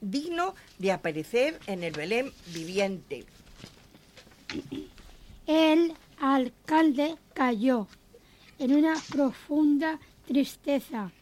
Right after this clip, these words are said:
Speaker 2: Se había dado cuenta de su mal comportamiento y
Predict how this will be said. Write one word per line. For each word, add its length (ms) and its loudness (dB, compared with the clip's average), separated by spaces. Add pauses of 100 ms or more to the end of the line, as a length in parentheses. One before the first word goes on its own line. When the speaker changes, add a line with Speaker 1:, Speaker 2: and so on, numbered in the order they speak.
(540)
Speaker 2:
Se 420 0 (220)
había 680 2 (360)
dado 540 2 (260)
cuenta 560 2 (520)
de 180 0
su 200 -2
mal 320 0 (320)
comportamiento 1500 0 (640)
y 380 0